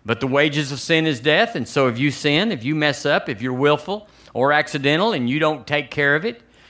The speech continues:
you don't confess it out according to First John one nine and get it out of your life, get that absolved, get that neutralized, get that out of your life,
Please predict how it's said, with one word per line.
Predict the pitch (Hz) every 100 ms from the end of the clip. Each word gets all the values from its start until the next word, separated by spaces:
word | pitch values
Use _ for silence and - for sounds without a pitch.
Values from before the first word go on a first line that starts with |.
| -
you | 127 151
don't | 147 131
confess | 147 127 - 160 156
it | 147
out | 147 160
according | - 156 139
to | 127
First | 156 143 -
John | 143 143
one | 139 143
nine | 139 156 185
and | 147
get | 139 139
it | 139
out | 156 151
of |
your | 143 143
life, | 135 156 202 -
get | 143 -
that | 143 135
absolved, | 117 110 139 139 185 208 - - -
get | 123 147
that | 143 143
neutralized, | 151 151 147 143 147 175 135
get | 143 147
that | 156 139
out | 143
of | 135
your | 135
life, | 131 135 165 190